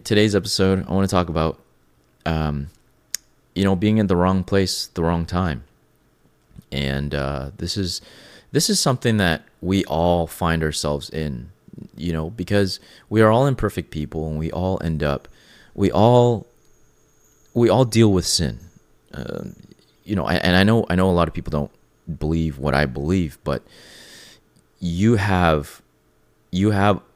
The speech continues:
morality. You have a sense of morality. You know that rape is a heinous crime. You know that murder is a heinous crime. You know that, you know what is right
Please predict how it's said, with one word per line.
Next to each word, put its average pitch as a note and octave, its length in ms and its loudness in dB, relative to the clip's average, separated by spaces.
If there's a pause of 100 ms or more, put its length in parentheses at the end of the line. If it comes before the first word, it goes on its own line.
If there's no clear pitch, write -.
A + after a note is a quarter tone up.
morality. D#2 580 2
You F2+ 260 0
have G#2+ 360 0
a E2 120 -2
sense F2 340 -2
of C#2+ 180 -4
morality. C2+ 640 -4
You G2+ 260 0
know F2 500 2 (600)
that D2 420 -2 (1800)
rape F2 480 2
is D2+ 560 -2
a D2+ 460 0
heinous G2 380 0
crime. C2 480 -10
You F#2+ 240 0
know A#2+ 200 4
that F#2+ 200 2
murder F2 420 2
is D2+ 240 -2
a D2 80 -2
heinous D2 340 -6
crime. B1 300 -10
You F#2 180 -2
know A2+ 260 0
that, D#2+ 320 -2 (1300)
you G#2+ 240 2
know F#2 540 4 (420)
what F2 260 6
is D2+ 220 0
right C#2 260 -2